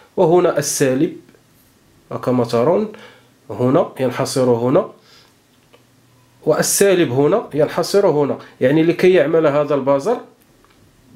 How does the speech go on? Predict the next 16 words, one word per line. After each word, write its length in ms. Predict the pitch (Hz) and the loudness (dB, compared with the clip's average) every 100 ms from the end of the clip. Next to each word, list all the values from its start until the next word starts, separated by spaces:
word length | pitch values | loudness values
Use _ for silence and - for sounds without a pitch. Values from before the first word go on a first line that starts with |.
| - | -8
علينا 380 | 123 139 147 139 | -2 2 2 2
ربط 240 | 139 - | 0 -4
هذه 240 | 123 131 127 | -6 0 0
النقطة 460 | 123 120 - 254 - | 2 0 0 -2 -2
بهذه 500 | 143 135 127 131 127 | 0 0 0 -2 -2
النقطة. 500 | 120 117 - 214 254 - _ _ _ _ _ _ - - | -2 -2 -2 -4 -4 -14 _ _ _ _ _ _ -10 0
وهذا 320 | 160 196 202 | 2 2 2
هو 200 | 180 214 | 2 0
دور 280 | 208 214 190 | 2 0 -2
الترانزستور، 640 | 190 185 165 151 - 143 | -4 -2 -2 -2 -2 0
عندما 340 | 143 165 170 170 | 2 2 2 2
يمر 260 | 165 160 | 2 0
التيار 320 | 131 160 151 | 0 2 2
الكهربائي 500 | 147 143 139 139 143 | 2 0 0 0 -4
في 140 | 127 135 | -6 -2
لاباز 460 | 123 135 233 247 | 0 2 0 -2